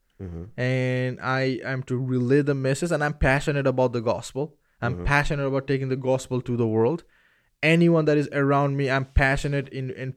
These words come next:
Speaker 2: praying for them that God, through the gospel, God would open their hearts and eyes.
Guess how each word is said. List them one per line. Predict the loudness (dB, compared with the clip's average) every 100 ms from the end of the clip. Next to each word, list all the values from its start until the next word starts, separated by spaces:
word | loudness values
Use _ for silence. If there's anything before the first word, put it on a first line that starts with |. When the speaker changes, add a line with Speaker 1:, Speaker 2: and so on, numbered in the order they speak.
| 0
Speaker 2:
praying | 2 4 2
for | 0 0
them | 0
that | 0 -2 0
God, | 2 2 0
through | 0 0
the | 0
gospel, | 0 0 0 -4
God | 0 0
would | 0
open | -2 -2 -2
their | -2
hearts | -2 -4 -4
and | -6
eyes. | -4 -4 -4 -6